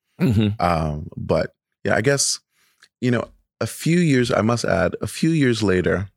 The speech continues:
Speaker 2: uh, after finishing my first two years of seminary,
Speaker 1: Uh-huh.
Speaker 2: uh, my mom revealed to me that she never thought that I would make it this far, which
Speaker 1: Oh,
Speaker 2: is
Speaker 1: really?
Speaker 2: quite, <laughs> which is quite interesting because,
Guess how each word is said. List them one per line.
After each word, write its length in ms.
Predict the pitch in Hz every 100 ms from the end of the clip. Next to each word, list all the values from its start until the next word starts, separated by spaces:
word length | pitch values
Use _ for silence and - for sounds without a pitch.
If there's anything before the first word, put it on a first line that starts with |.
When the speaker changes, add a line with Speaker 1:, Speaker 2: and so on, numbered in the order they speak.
| -
Speaker 2:
uh, 200 | 87 82
after 240 | 92 104 107
finishing 380 | - 98 - 92
my 100 | 85
first 280 | - 95
two 100 | -
years 180 | 85 -
of 80 | -
seminary, 500 | - - 58 - - _ -
Speaker 1:
Uh-huh. 280 | 92 85 90 - - -
Speaker 2:
uh, 140 | - 85
my 100 | 95
mom 280 | 107 120
revealed 400 | 110 92 101 101 98
to 80 |
me 140 | 95 90
that 160 | 87
she 160 | - 127
never 180 | 139 170
thought 300 | - 110 -
that 100 | 92
I 80 | 87
would 180 | 85
make 220 | 92 90 -
it 140 | -
this 140 | 85 -
far, 360 | - - 120 - _ _ _ _ - - -
which 180 | - 160
Speaker 1:
Oh, 20 |
Speaker 2:
is 100 | 220
Speaker 1:
really? 380 | 101 - 254 95 - - - - 453 -
Speaker 2:
quite, 140 | 349
<laughs> 80 | 165
which 160 | 165 151
is 100 | 120
quite 260 | - 151
interesting 640 | 123 147 110 - 110 95 107 - - - - - -
because, 640 | 101 - 92 90 90 -